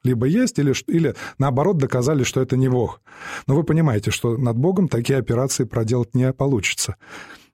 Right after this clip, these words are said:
Вот один из таких яр-, ярких примеров тех сфер, где научные методы бессильны.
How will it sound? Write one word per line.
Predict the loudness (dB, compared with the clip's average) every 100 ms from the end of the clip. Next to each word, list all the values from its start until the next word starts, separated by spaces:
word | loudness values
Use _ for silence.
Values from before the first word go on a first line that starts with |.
| -4
Вот | -2 0
один | 0 2 2 2
из | 2
таких | 0 0 0
яр-, | 2 2 2
ярких | 2 0 0 -4
примеров | 0 2 2 2 -2 -10 -18 -14 -18 _ -14 -14 -18 _ _ _ _ _ -4
тех | -2 0
сфер, | -2 0 0 2
где | 2 2
научные | 2 0 0 0
методы | 0 0 -2 -2
бессильны. | -2 -2 -8 -14